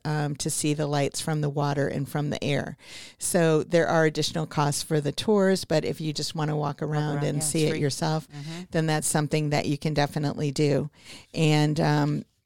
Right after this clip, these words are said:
Speaker 1: you know, so, so that basically is something that, that you can do as well. We talked about the snow and celebration.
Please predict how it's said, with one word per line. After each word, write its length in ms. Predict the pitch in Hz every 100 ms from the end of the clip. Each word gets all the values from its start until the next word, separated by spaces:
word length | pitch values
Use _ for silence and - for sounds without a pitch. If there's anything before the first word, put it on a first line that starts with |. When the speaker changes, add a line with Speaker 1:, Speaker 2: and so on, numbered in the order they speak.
| _
Speaker 1:
you 80 | 175
know, 200 | 156 147
so, 460 | 139 - 165 156 143 -
so 220 | - 165
that 320 | 156 156 -
basically 800 | 170 151 180 - 160 151 147 -
is 340 | 160 156 147
something 520 | 147 175 156 160 156 147
that, 420 | 151 143 135 -
that 200 | 160 -
you 100 | 151
can 160 | 156
do 320 | 147 151 151 -
as 240 | 156 143
well. 240 | 156 151 147
We 80 |
talked 300 | 151 170 151
about 240 | 160 151 156
the 100 | 151
snow 320 | - 160 156
and 100 | 151
celebration. 840 | - 156 147 156 160 - 165 160